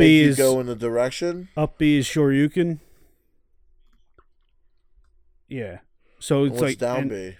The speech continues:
Speaker 1: the down B is, uh, Shadow Punch.
Speaker 2: Oh, the charge?
Speaker 1: Sort of. Yeah, it's the s-,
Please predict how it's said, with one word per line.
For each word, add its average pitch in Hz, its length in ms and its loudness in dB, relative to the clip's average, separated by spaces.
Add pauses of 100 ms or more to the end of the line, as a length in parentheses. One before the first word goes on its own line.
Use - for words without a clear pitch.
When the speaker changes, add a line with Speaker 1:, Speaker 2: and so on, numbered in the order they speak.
Speaker 1:
the 147 80 -18
down 160 340 0
B 151 220 2
is, 131 180 -2
uh, 127 140 -4
Shadow 139 420 -2
Punch. - 600 -12 (960)
Speaker 2:
Oh, 131 100 0
the 127 100 -2
charge? 143 640 -6 (520)
Speaker 1:
Sort - 640 -4
of. 120 320 -4 (880)
Yeah, 143 280 0
it's 110 120 -12
the 147 60 -6
s-, - 280 -14